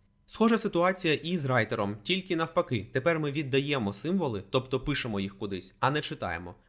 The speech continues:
Buffered writer синхронізований із буфером. String writer — така сама обгортка для string, як і string reader, тільки в інший бік.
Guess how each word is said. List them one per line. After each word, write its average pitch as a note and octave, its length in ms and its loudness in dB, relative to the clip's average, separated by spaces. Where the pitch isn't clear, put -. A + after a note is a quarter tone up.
Buffered G3 380 8
writer F#3 400 -2
синхронізований B2+ 800 -4
із B2+ 240 -4
буфером. G2+ 580 -6
String D3 400 -2
writer — E3+ 340 0
така G3+ 240 -2
сама D#3+ 280 -2
обгортка B2+ 560 -2
для G#2 140 -6
string, C#3+ 420 0
як C3+ 260 0
і B2+ 100 -4
string C3+ 400 -2
reader, G2+ 320 -2
тільки G3 340 -2
в A#2 200 -8
інший C#3 360 -4
бік. G#2+ 300 -8